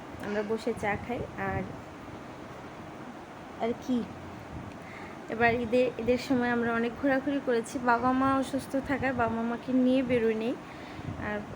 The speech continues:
গরমও ছিল প্রচুর। মা, বাবা মাকে বাসায় রেখে আমরা বেরোইছি, আহ, দুই তিন জায়গায় ঘুরেছি,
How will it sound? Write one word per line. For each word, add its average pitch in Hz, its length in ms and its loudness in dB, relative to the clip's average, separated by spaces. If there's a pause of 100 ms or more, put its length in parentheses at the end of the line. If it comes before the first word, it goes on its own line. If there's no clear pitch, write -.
(200)
গরমও 226 400 2 (120)
ছিল 247 160 2 (140)
প্রচুর। 247 340 0 (540)
মা, 208 80 -4 (180)
বাবা 214 280 -4
মাকে 220 180 -8
বাসায় 226 360 0
রেখে 220 280 -4
আমরা 214 300 -4
বেরোইছি, 220 460 -4
আহ, - 840 -8 (100)
দুই 233 160 0
তিন 226 160 0
জায়গায় 220 420 -2
ঘুরেছি, 262 460 2